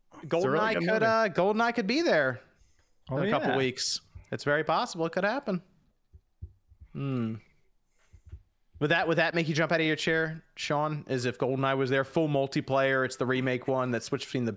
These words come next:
Speaker 2: old visuals and the new ones.
Speaker 1: Yeah, I, I
Speaker 2: I would
Speaker 1: would
Speaker 2: do
Speaker 1: like
Speaker 2: it.
Speaker 1: that. And really, and really, it, it's not even so much about that. I would just be happy for modern controls with that game, 'cause this is, this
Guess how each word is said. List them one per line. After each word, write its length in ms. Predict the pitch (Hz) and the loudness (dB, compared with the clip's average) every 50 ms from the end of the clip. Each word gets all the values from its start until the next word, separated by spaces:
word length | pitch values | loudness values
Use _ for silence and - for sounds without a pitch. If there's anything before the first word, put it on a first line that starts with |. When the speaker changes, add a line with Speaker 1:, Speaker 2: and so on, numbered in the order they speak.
| - - | -6 -4
Speaker 2:
old 220 | - 131 120 117 113 | -2 -2 -2 0 0
visuals 320 | 123 120 117 127 120 107 | -2 0 0 -2 -2 -2
and 80 | 117 117 | -2 -2
the 60 | 117 | 0
new 140 | 120 120 120 | 0 0 0
ones. 320 | 117 117 123 - - - _ _ - | -2 -2 -4 -6 -8 -10 _ _ -6
Speaker 1:
Yeah, 320 | 87 85 80 78 - - - _ _ - | -2 -2 0 0 0 -2 -6 _ _ -4
I, 140 | - 92 90 | -2 -2 -2
I 20 | |
Speaker 2:
I 120 | - - 98 135 | 0 0 0 0
would 20 | |
Speaker 1:
would 60 | 147 160 | 2 2
Speaker 2:
do 80 | 208 370 | 0 0
Speaker 1:
like 100 | 440 - | 0 -2
Speaker 2:
it. 60 | - | -4
Speaker 1:
that. 120 | - 71 - - - 110 - | -6 -6 -6 -8 -10 -4 -2
And 100 | 156 175 | 0 2
really, 320 | 202 220 226 233 214 - - - - - | 4 4 4 4 2 0 -2 -10 -10 -2
and 120 | - 165 180 | 0 0 2
really, 240 | 196 214 220 220 208 | 2 4 4 2 2
it, 220 | 139 147 165 170 - | 2 0 0 0 0
it's 120 | 175 156 - | -2 0 2
not 160 | 202 202 202 | 2 2 2
even 220 | 208 196 175 165 | 2 0 0 0
so 160 | - - 165 | 0 2 2
much 160 | 160 160 151 151 | 2 2 0 0
about 260 | 131 135 135 123 - | 0 0 0 0 0
that. 360 | 104 104 120 147 170 - - - _ _ _ _ - - | 2 2 2 2 0 -2 -4 -10 _ _ _ _ -4 0
I 160 | 117 131 139 | 0 2 2
would 120 | 147 139 | 2 0
just 180 | 117 127 - - | 0 -2 -2 0
be 80 | 139 117 | 0 0
happy 320 | 120 127 113 104 - 117 | 2 2 0 0 -2 -4
for 140 | 98 117 110 | -2 -2 0
modern 380 | 101 98 95 92 92 92 87 82 | 0 2 2 0 0 -2 -4 -4
controls 760 | - 92 85 80 - 69 62 62 57 60 78 - - - - - | -4 -6 -6 -4 -4 -4 -4 -4 -6 -8 -8 -10 -10 -10 -8 -4
with 140 | 104 107 87 | -4 -4 -2
that 200 | 90 71 78 - | -2 -4 -4 -4
game, 400 | - 78 73 76 73 80 90 - _ _ _ _ _ _ _ _ _ - | -6 -4 -4 -4 -4 -6 -8 -12 _ _ _ _ _ _ _ _ _ -6
'cause 120 | - 120 | -4 -4
this 160 | 123 120 - 131 | -2 -2 -2 -4
is, 120 | 131 123 | -4 -4
this 220 | 139 151 143 127 | -2 -4 -4 -4